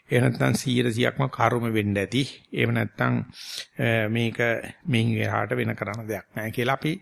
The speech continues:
බොහෝ විට පශ්චාත්තාප වෙනවා. ඒ පශ්චාත්තාප වීමට ප්‍රමාදය කියලා කියනවා. එහෙම නැත්නම් අපේ තියෙන මෝඩකම කියලා කියනවා.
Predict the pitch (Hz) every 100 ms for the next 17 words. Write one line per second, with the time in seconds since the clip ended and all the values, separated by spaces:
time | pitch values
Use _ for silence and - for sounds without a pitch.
0 | - - - - 123 151 180 170 185 190
1 | - 175 - - - - - - _ _
2 | _ - _ - 117 110 - 104 120 110
3 | 120 110 113 104 117 131 190 - - -
4 | - 139 127 - 160 156 139 131 62 -
5 | - - _ _ _ _ _ _ - 120
6 | 110 95 90 92 - - - - - _
7 | _ - - - 117 117 - 123 110 107
8 | 117 110 127 143 156 135 120 120 131 -
9 | - - 175 -